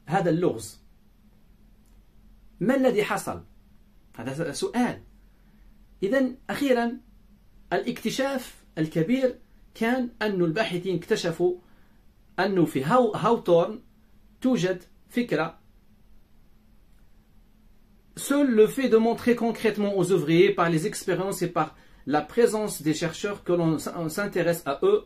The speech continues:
et à leur sort a provoqué un regain de motivation et l'intérêt du travail. الاكتشاف هو أنه فقط الاهتمام بالعمال من طرف ال-، ال-، الباحثين والملاحظين وإعطاؤهم قيمة ويشعرون بقيمة إنسانية واجتماعية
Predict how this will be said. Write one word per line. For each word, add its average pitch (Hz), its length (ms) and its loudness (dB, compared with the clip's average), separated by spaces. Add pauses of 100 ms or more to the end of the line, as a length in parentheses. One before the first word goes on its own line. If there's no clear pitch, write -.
(100)
et 165 140 -4
à 156 120 4
leur 143 180 2
sort - 420 -4
a 143 100 -2
provoqué 165 480 -2
un 131 140 -4 (100)
regain 165 300 2
de 135 120 -2
motivation 151 680 -2 (200)
et 135 60 -2
l'intérêt 147 340 -2
du 123 100 -4
travail. 85 340 -16 (840)
الاكتشاف 190 680 -2
هو 190 160 0
أنه 180 520 -2 (1000)
فقط - 420 -4
الاهتمام 208 760 2
بالعمال 127 680 0 (320)
من 131 100 -4
طرف 170 320 0
ال-، 135 160 -2
ال-، 120 160 2
الباحثين 147 720 -2
والملاحظين 131 1040 0
وإعطاؤهم 127 840 -2
قيمة 175 580 2
ويشعرون 139 600 0
بقيمة 160 500 0
إنسانية 151 460 0
واجتماعية 143 880 0